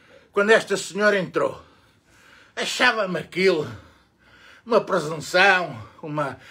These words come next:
deixei de ver, acho que muita gente deve ter deixado. Isso eles é que sabem. Eu deixei de ver aquilo. Aquilo não me soava bem. Agora vejo porque é que não me soava bem. Porque uma coisa é ser sincero e dizer as verdades.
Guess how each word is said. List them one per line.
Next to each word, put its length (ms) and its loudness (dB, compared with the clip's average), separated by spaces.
deixei 260 4
de 80 -2
ver, 220 6
acho 240 2
que 60 -10
muita 260 0
gente 240 -2
deve 180 -2
ter 160 -10
deixado. 420 -16
Isso 180 -8
eles 160 0
é 80 2
que 100 -10
sabem. 320 -2
Eu 80 4
deixei 320 6
de 80 -6
ver 320 0
aquilo. 420 -4
Aquilo 340 -2
não 140 4
me 60 -2
soava 420 4
bem. 460 4
Agora 320 4
vejo 360 2
porque 260 -4
é 80 -2
que 100 -16
não 120 -8
me 80 -12
soava 420 -6
bem. 300 -14
Porque 220 -2
uma 160 6
coisa 340 4
é 60 4
ser 200 0
sincero 640 2
e 40 -8
dizer 280 -2
as 80 0
verdades. 600 -10